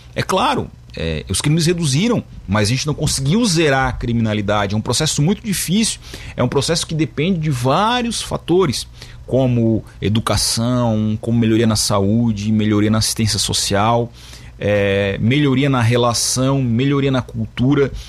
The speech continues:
Então é todo um processo em que a gente não vai se transformar numa Dinamarca de uma hora pra outra. Mas Santa Catarina caminha pra isso. Eu vejo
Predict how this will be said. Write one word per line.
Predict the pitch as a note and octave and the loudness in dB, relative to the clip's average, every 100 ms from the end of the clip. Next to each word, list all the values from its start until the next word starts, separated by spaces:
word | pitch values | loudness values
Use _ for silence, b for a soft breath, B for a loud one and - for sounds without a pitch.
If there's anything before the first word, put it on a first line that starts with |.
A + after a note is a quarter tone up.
| B | B
Então | - E3 | -4 -2
é | E3 | 0
todo | F3+ G#3+ | 0 0
um | A#3 | 0
processo | G3 D#3+ C#3+ - - A3+ - B B B | 0 -2 -2 -2 -2 -2 -4 B B B
em | C3+ D#3 | -2 0
que | - D3+ | 0 0
a | |
gente | A#2+ E3 - | 0 0 -2
não | F#3+ F3 | 0 0
vai | F3 A3+ | 0 0
se | |
transformar | - C#4 - D#3+ D3 C3+ D#3+ D#3+ - B B - | -2 -6 -2 0 2 2 2 0 -4 B B 0
numa | C3+ D3 | 2 2
Dinamarca | A2+ C#3+ C3 B2+ C#3 C#3 | 2 2 2 2 0 0
de | A#2+ | 0
uma | B2 A#2+ | 0 2
hora | A#2 A2+ | 2 0
pra | G#2 | 2
outra. | G2 G2 - - - B - | 2 0 -2 -10 -12 B -2
Mas | B2+ B2 | 0 2
Santa | D3 | 0
Catarina | D#3 D3 D3+ F3 | 0 0 0 0
caminha | - E3 D3 D#3+ G#3 | 0 0 2 0 0
pra | E3+ C3+ | 0 0
isso. | F3+ - G#2+ | 0 -2 -2
Eu | G2 | 0
vejo | D#3+ F3+ D3 | 0 0 -4